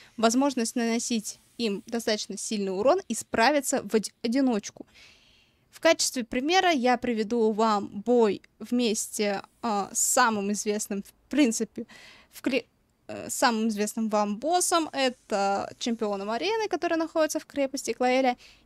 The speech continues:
И поскольку это змея, и урон она наносит в основном ядом, я попробую ее еще испытать на тех боссах, на которых, э, я никак не воздействует, а именно на каких-нибудь скелетов. И посмотрим, сможет ли она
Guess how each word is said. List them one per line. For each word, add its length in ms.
И 260
поскольку 440
это 180
змея, 440
и 140
урон 300
она 160
наносит 540
в 40
основном 420
ядом, 340
я 320
попробую 680
ее 240
еще 240
испытать 560
на 280
тех 360
боссах, 640
на 80
которых, 540
э, 480
я 220
никак 560
не 360
воздействует, 680
а 120
именно 240
на 160
каких-нибудь 520
скелетов. 540
И 100
посмотрим, 480
сможет 380
ли 80
она 340